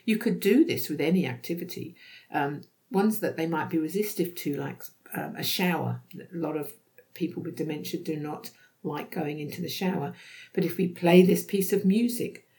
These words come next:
that they enjoy prior to the shower, it sets the whole activity up for a better outcome.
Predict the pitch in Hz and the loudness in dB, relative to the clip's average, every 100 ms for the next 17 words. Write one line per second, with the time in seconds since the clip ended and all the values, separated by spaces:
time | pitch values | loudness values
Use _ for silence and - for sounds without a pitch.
0 | - 170 165 170 165 156 156 196 220 160 | -4 0 4 6 6 4 0 4 4 4
1 | 147 - 165 185 233 226 143 139 - 139 | 0 0 2 4 2 0 0 0 0 0
2 | 135 151 - - - - 262 - - - | 0 -2 -6 -20 -20 -12 -10 -4 -4 -2
3 | 359 - - 185 185 175 175 170 - - | -2 -2 -2 2 6 6 4 -4 -16 -12
4 | 165 156 - 190 180 165 151 143 - 165 | -8 -6 0 2 2 0 -4 -4 -4 -4
5 | 147 139 - 160 151 151 - - - 139 | -2 -2 -4 -4 -4 -6 -8 -10 -10 -12